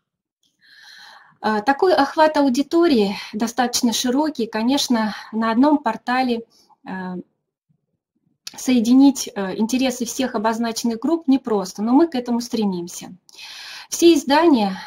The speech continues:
э, представлены в нашей библиотеке на основе договоров с правообладателями на использование, э,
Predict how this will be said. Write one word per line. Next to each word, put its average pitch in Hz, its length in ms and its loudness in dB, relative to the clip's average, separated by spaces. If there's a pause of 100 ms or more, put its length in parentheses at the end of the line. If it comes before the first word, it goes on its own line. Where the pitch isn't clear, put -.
э, 208 320 -4
представлены 247 680 0
в 202 40 -6
нашей 220 320 -2
библиотеке 220 680 -4
на 247 140 2
основе 226 680 -2 (200)
договоров 226 580 0
с - 60 -16
правообладателями 202 1080 -2
на 233 200 0
использование, 233 920 -4 (240)
э, 180 280 -8